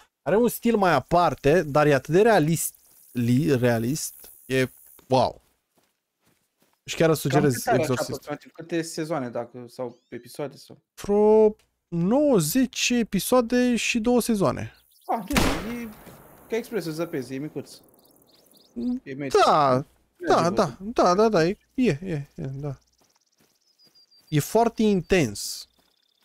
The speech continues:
Speaker 1: Da, o să vezi că e foarte intens. Nu, dar îmi bag picioarele în ele de căprițe. Bă, dealurile astea, să știi, bă, sunt foarte dificil să vezi dincolo de ele ceva, mă.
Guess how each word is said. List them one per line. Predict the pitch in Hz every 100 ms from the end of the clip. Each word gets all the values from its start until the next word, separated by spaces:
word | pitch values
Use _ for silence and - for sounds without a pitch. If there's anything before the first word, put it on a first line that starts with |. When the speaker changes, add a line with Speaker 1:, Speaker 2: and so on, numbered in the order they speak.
| _ _ _ _ -
Speaker 1:
Da, | 120
o | 117
să | - 127
vezi | 143 139
că | 123
e |
foarte | - 147 -
intens. | 120 113 110 - - - _ _ _ _ _ _ _ _ _ _ _ _ _ _ _ _ _ _ _ _ _ _ _
Nu, | - 139
dar | 113
îmi | 131
bag | 165 -
picioarele | 160 - 196 185 185 170 165
în |
ele | 175 185
de | 170
căprițe. | 160 147 180 156
Bă, | 180 214
dealurile | 190 226 190 202
astea, | 240 202
să | -
știi, | 165 -
bă, | 262
sunt | 220 - -
foarte | - 277 247
dificil | 208 214 -
să | 220 196
vezi | 180 202 160
dincolo | 196 185 165
de | 151
ele | 160 147
ceva, | 131 127 151
mă. | 135